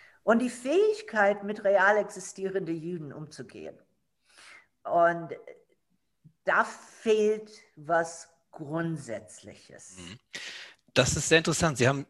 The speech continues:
Speaker 2: gerade, sagen, eine Reihe von, äh, sehr interessanten Punkten und Felder eröffnet.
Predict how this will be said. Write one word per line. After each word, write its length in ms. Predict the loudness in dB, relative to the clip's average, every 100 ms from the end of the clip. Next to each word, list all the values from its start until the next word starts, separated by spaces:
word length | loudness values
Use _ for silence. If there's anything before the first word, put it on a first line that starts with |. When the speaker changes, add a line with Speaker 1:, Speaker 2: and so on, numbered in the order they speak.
| -2
Speaker 2:
gerade, 440 | 4 4 4 -2 -10
sagen, 300 | -2 -2 2
eine 220 | 2 2
Reihe 200 | 2 2
von, 280 | -2 -8 -8
äh, 180 | -6 -6 -8 -20
sehr 320 | -20 -6 -4
interessanten 460 | -2 -6 -8 -10 -8
Punkten 440 | -8 -8 -10 -14
und 120 | -12
Felder 340 | 0 2 4 4
eröffnet. 500 | 2 -4 -4 -6